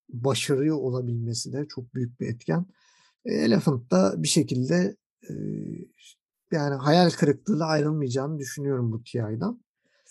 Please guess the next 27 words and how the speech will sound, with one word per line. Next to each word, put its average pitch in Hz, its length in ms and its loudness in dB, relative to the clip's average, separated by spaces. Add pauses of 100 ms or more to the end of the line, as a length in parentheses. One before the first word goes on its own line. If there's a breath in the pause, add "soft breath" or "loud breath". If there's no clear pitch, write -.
(260 soft breath)
Fnatic, 214 640 -2 (1500)
yani 139 460 -2
Raven, 160 540 6
Chuyan, 156 580 0
Dead 143 320 -2 (140)
bu 151 360 -2
üçlünün 151 540 -4
neler 147 240 0
yapacağı 139 380 0
çok 156 200 -6
önemli. 143 540 -4 (480)
Yani 127 200 -4
bir 156 240 4
de, 165 380 4
e, 135 280 -2
Jet 147 340 0
ve 147 160 -4
D 147 100 0
J'nin 143 300 -2
yer 143 280 -2
değişimi 139 340 -4
gerçekten 139 380 -4
Fnatic'i 120 340 -4
çok - 160 -12
olumsuz 190 360 -8
etkilemişti. - 480 -10
Çünkü, 139 360 -2